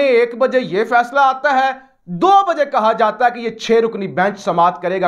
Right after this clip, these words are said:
काजी फायज ईसा के हवाले से। तो काजी फायज ईसा साहब ने जो गुल खिलाए हैं, जो इस नाजुक वक्त पर जो उन पर पर्दा पड़ा हुआ था,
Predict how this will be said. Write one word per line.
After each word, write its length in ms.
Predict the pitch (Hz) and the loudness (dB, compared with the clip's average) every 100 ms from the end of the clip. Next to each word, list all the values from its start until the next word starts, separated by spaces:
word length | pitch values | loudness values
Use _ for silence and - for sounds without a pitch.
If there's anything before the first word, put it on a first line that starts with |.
| 175 | 0
काजी 300 | 156 151 170 | 0 0 -4
फायज 280 | - 143 131 | -6 -6 -6
ईसा 180 | 123 143 | -8 -12
के 140 | 131 | -12
हवाले 220 | 110 104 | -16 -16
से। 180 | - _ _ _ _ 254 | -18 _ _ _ _ -6
तो 60 | |
काजी 420 | 254 262 269 330 294 | 2 2 2 -4 -6
फायज 380 | - 240 277 | 0 0 0
ईसा 280 | 277 - 330 | -4 -2 0
साहब 280 | 311 262 285 | 0 -2 -2
ने 60 | 269 | -6
जो 220 | 160 226 | -2 -2
गुल 360 | 175 160 392 392 | -2 0 2 0
खिलाए 440 | - 294 262 233 | -2 2 2 0
हैं, 280 | 165 123 _ _ - | -6 -14 _ _ -16
जो 220 | 165 349 | -2 0
इस 320 | 349 359 349 208 160 | 0 -2 -6 -14 -6
नाजुक 600 | 202 302 339 359 381 - 135 135 | 2 2 2 -2 -10 -12 -8 2
वक्त 380 | 320 349 - - | 2 2 -6 -4
पर 160 | 285 262 | -2 -2
जो 140 | 262 | -2
उन 120 | 262 | 0
पर 140 | 262 262 | 0 -2
पर्दा 540 | - 320 349 320 349 | 0 -2 0 2 2
पड़ा 260 | 330 285 269 | 0 0 0
हुआ 220 | 240 233 | 2 0
था, 460 | 240 220 208 - | 0 0 -2 -4